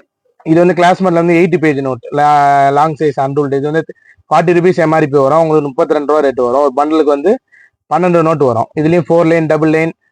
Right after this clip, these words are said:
ஆ, செக்குடு எல்லாமே இதுலயும் அவைலபிள் இருக்கு. அதே இதுல வந்து, அதுலயே வந்து எயிட்டி பேஜ் நோட்ல வந்து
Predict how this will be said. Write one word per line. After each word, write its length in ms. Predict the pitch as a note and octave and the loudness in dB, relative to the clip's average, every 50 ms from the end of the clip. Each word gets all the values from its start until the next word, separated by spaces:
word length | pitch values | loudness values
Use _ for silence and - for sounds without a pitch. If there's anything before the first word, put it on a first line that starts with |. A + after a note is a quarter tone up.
| _ _ _ _ _ _ _ - | _ _ _ _ _ _ _ -10
ஆ, 240 | D3 D3 D3 D3 C#3+ | -6 -4 -2 -2 -2
செக்குடு 380 | C#3 - D#3 D#3 C#3 D3+ D#3 | -2 -2 -2 -2 0 0 0
எல்லாமே 360 | D#3 D3 D3 D3 D3 D3 D3 | 2 2 2 2 0 0 0
இதுலயும் 260 | C#3+ C3+ C3+ C#3+ C#3 C3 | 0 0 0 0 0 0
அவைலபிள் 320 | B2 B2 B2 A#2 A#2+ A#2 G#2 | 0 -2 -2 -4 -4 -6 -8
இருக்கு. 240 | A2+ G#2+ G#2+ A2+ A#2 - _ _ _ _ _ _ _ _ _ _ _ _ _ _ _ _ _ _ _ | -8 -12 -12 -14 -16 -16 _ _ _ _ _ _ _ _ _ _ _ _ _ _ _ _ _ _ _
அதே 340 | - D3 E3+ F3 F3 E3+ | -4 -2 0 2 2 2
இதுல 160 | D#3 D#3+ E3+ E3 | 2 2 2 2
வந்து, 200 | E3 E3 F3 F3 | 2 2 2 2
அதுலயே 280 | E3 D#3+ E3 E3 E3+ | 2 2 2 2 2
வந்து 220 | E3+ E3 E3 F#3+ G3 | 2 2 2 2 2
எயிட்டி 280 | E3+ E3+ E3+ D#3+ E3+ | 2 2 2 0 0
பேஜ் 200 | C#3+ D#3 D#3 D3 | 0 0 -2 -2
நோட்ல 320 | D3+ D3+ D3+ C#3+ C#3 D3 C#3+ | -2 -2 -4 -2 -2 0 -2
வந்து 340 | C#3+ D3 D3+ F#3 A3+ C#4+ | -2 0 -2 -2 -2 -2